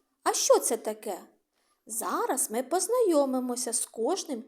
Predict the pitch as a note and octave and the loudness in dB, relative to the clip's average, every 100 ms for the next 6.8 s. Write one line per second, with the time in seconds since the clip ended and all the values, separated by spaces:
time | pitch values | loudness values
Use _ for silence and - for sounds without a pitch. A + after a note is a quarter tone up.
0 | - _ _ A#3 A3 B3 C4 C#4 C4+ G#3 | -18 _ _ -10 -6 -4 -2 -2 -2 -2
1 | F#3+ - F#3+ G#3+ A#3 F4+ G#4+ D#4+ - A#3+ | -6 -10 -12 -10 -2 2 6 6 4 0
2 | A3+ A3+ G#3+ G#3 - - - F4 - C4 | 0 -4 -4 -6 -4 -4 0 0 0 -8
3 | - _ _ - G3 - D#4+ B4 C#4+ G3 | -10 _ _ -10 -6 -2 -2 0 -4 -4
4 | G#3+ C4 G4 A#4 C5+ D4+ A#3+ A#3 A#3 - | -6 -2 -2 0 -2 -2 -6 -6 -8 -14
5 | _ _ _ _ - B3+ A#3+ A#3 - A#3+ | _ _ _ _ 2 4 4 2 0 -6
6 | G3+ G#3+ G#3+ G#3+ D4+ C#5 - A3+ | -4 -4 -4 0 2 2 0 -8